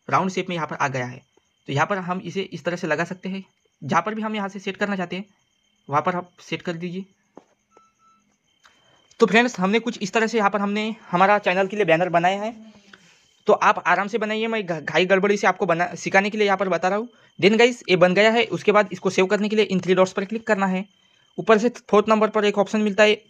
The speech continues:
एक्सपोर्ट इमेज का, तो simply सा एक्सपोर्ट इमेज पे क्लिक करना है और save to gallery पर क्लिक करना है। तो जैसे हम save to gallery पर क्लिक करते हैं, तो ये हमारा इमेज सेव हो जाएगा। Then हम यहाँ से चले जाते हैं हमारे गैलरी पर। गैलरी पर जाने के बाद फ्रेंड्स, आप यहाँ पर देख सकते हैं हमारा यही वाला लोगो है हमने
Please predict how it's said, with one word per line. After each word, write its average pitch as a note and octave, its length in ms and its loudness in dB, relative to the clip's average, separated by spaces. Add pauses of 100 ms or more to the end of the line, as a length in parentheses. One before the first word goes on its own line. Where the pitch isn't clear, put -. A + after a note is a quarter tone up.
(240)
एक्सपोर्ट G#3+ 280 2
इमेज F#3 240 0
का, E3+ 200 -2
तो F3+ 120 -10
simply F#3 240 -4
सा G3 180 0
एक्सपोर्ट A3 340 0
इमेज F#3+ 220 0
पे F#3+ 80 0
क्लिक A3 220 -6
करना F3+ 200 0
है E3+ 240 -6 (260)
और F3 120 4
save F#3 200 2
to G3+ 100 0
gallery E3+ 260 2
पर F#3 140 -2
क्लिक F#3 220 -4
करना C#3 220 -4
है। B2+ 140 -8 (1160)
तो F#3+ 60 2
जैसे D#3+ 280 0
हम A3 160 2
save F#3 220 2
to G3 120 -2
gallery E3+ 260 0
पर E3+ 80 -4
क्लिक A3+ 220 -6
करते F#3 220 2
हैं, F3+ 120 -2
तो - 120 -4
ये F3+ 100 2
हमारा E3+ 320 0
इमेज E3+ 200 -4
सेव F#3 160 0
हो F#3+ 80 2
जाएगा। E3 340 0 (460)
Then F#3 140 6
हम F#3 140 4
यहाँ F3+ 140 4
से F3+ 100 -12
चले F3 160 0
जाते F3+ 160 0
हैं F3+ 40 -4
हमारे E3+ 160 -2
गैलरी D#3 280 0
पर। F#3+ 200 -4 (380)
गैलरी D#3+ 240 2
पर F#3+ 140 0
जाने F3 160 0
के F#3 80 -4
बाद F#3 180 0
फ्रेंड्स, F3 260 -6
आप D#3+ 120 -4
यहाँ D#3+ 100 0
पर E3 100 -4
देख E3+ 160 -2
सकते G3+ 220 -4
हैं G3 60 -2
हमारा F3+ 300 0 (480)
यही F3+ 140 6
वाला G#3+ 160 8
लोगो G3 240 4
है G3+ 100 2
हमने F#3+ 320 -2